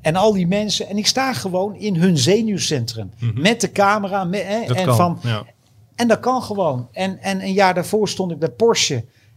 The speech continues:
Speaker 1: En, eh, sta je ook gewoon binnen en midden in de feestvreugde.
Speaker 2: Dat is wel mooi,
Speaker 1: En,
Speaker 2: inderdaad, ja.
Speaker 1: en ja, dat is voor mij, dat, kijk, dat gaat dit jaar niet, want je moet een twee meter afstand houden. Dus dat wordt even lastig. Maar, hè,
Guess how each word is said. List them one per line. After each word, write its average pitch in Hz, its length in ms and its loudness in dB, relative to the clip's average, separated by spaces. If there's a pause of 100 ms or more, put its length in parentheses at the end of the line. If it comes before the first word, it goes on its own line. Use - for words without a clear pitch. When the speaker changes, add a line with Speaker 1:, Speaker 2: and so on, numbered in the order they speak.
(200)
Speaker 1:
En, 180 300 2
eh, 165 180 0
sta 208 240 2
je 180 140 -2
ook 220 200 -2
gewoon 202 320 0
binnen 170 340 0
en 170 160 0
midden 196 280 0
in 185 100 -2
de 156 80 -4
feestvreugde. 180 600 0
Speaker 2:
Dat 120 100 -2
is 110 140 0
wel 151 80 6
mooi, 151 120 0
Speaker 1:
En, 175 100 -2
Speaker 2:
inderdaad, - 400 -4
ja. - 80 -10
Speaker 1:
en 170 300 2
ja, 127 380 -2
dat 151 240 0
is 156 280 -6
voor 143 120 -4
mij, 143 260 -4
dat, 143 280 -6
kijk, 123 240 0
dat 147 100 2
gaat 170 240 2
dit 131 140 -4
jaar 120 200 4
niet, 139 240 2
want 135 140 -4
je 127 60 -2
moet 127 160 -8
een 120 80 -8
twee 139 200 0
meter 131 280 -2
afstand 147 280 -2
houden. 120 280 0
Dus 123 120 0
dat 143 100 -4
wordt 147 140 0
even 131 220 4
lastig. 143 440 0
Maar, 139 340 -4 (280)
hè, 139 160 2